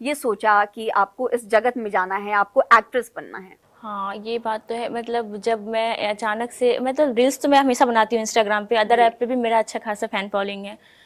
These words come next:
Speaker 2: but मैंने, मेरी, अ, फैमिली सपोर्ट नहीं थी, फैमिली बिल्कुल against थी। तो मैंने धीरे, धीरे, धीरे मनाते, मनाते, मनाते अब जाके प्रॉपर तरीके से फैमिली को, मतलब,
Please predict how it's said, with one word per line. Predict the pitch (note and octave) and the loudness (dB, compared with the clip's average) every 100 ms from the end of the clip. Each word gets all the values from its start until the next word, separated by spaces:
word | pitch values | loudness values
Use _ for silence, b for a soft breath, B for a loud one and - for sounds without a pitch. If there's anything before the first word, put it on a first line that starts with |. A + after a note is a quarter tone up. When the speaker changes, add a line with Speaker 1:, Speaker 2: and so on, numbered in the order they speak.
| b - | b -2
Speaker 2:
but | A#3+ A#3+ | -2 0
मैंने, | B3 B3 C4 C4 A#3 | 0 2 2 2 0
मेरी, | A#3+ B3 | 0 0
अ, | B3 - | -4 -6
फैमिली | G#3+ A3 A3 A#3 A3+ A#3+ | -4 -2 0 0 0 0
सपोर्ट | C#4+ C4 C4 A#3+ | -2 2 2 2
नहीं | G#3+ G#3 | -4 -4
थी, | G#3 | -8
फैमिली | A3+ A3+ G#3 G#3+ A#3+ A3+ - | -2 0 0 -2 -6 -6 -8
बिल्कुल | G#3 G#3 | -8 0
against | A#3 G3 G#3 A3+ - | 0 2 0 -2 -6
थी। | G#3+ C#4 b b b b - | -8 -8 b b b b 0
तो | A#3 | 0
मैंने | A#3 A#3 C4 | 4 4 4
धीरे, | A3+ B3 B3+ | 2 2 2
धीरे, | B3+ C4 | 4 4
धीरे | A#3+ B3+ | 4 4
मनाते, | B3 A3+ A3 B3+ | 4 0 2 0
मनाते, | A3+ A#3 A3+ | 2 2 2
मनाते | B3 G#3+ A3 A#3+ | 2 2 2 2
अब | - A#3 A3+ | 4 2 4
जाके | A#3 A3+ B3+ | 2 2 -2
प्रॉपर | A#3+ A3+ G#3+ B3 | -2 -4 0 0
तरीके | A#3 A3+ A3+ | 0 0 2
से | A#3+ B3 | 2 0
फैमिली | G3+ G#3+ G#3+ A3+ | 0 -2 -2 -2
को, | A#3 A3+ G#3 - | -2 -2 -4 -10
मतलब, | G3 A3 G3 | -8 -8 -8